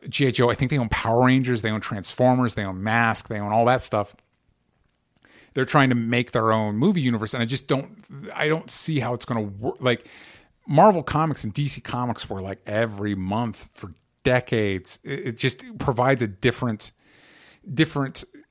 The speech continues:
engagement than, like, "Hey, buy this toy. Here's a backstory card." I think Larry Hama, the, all the G I Joe toys had on the back card that the toy was packaged with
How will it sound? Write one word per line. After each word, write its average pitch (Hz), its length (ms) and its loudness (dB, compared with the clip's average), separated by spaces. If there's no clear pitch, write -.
engagement 135 680 2
than, 120 160 4
like, 117 160 0
"Hey, 156 180 4
buy 139 180 4
this 135 200 0
toy. 131 540 4
Here's 127 280 0
a 123 40 0
backstory 120 540 2
card." 110 560 4
I 131 60 0
think - 200 0
Larry 135 220 4
Hama, 127 320 2
the, 143 220 -4
all 165 160 4
the 156 260 2
G - 160 2
I 123 60 4
Joe 135 140 2
toys 113 340 0
had 113 340 -2
on 110 100 -6
the 104 80 -2
back 107 380 0
card 107 460 2
that 101 120 -8
the - 60 -20
toy 123 120 -2
was 110 100 -4
packaged 104 320 -6
with 95 180 -4